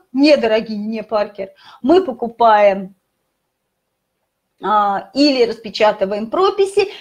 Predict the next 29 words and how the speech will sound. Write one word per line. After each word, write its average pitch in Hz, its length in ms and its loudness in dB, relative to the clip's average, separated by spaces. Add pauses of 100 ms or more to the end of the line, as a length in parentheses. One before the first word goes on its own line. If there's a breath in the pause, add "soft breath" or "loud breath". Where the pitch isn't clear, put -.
любые, 302 920 2
которые 254 480 0
заинтересуют 262 880 -8
ребенка, 226 680 -6 (320 loud breath)
и 381 100 2 (360)
песочные 294 580 -4
часы 311 260 -4 (100)
на 262 120 2
десять 302 380 -4
минут. 202 520 -8
И 240 120 -8
десять 427 320 0
минут 330 300 0
в 220 100 -6
день 277 420 -2
в 214 120 -10
режиме 277 420 0
чистки 330 640 -4
зубов, 190 480 -4 (240)
то 254 120 -4
бишь 226 180 -2
ежедневно, 196 720 -2 (140)
и 262 80 -2
если 247 320 2
пропустили, 277 600 0
не 277 120 2
надо 269 300 2
увеличивать 240 680 -4
время 320 520 -2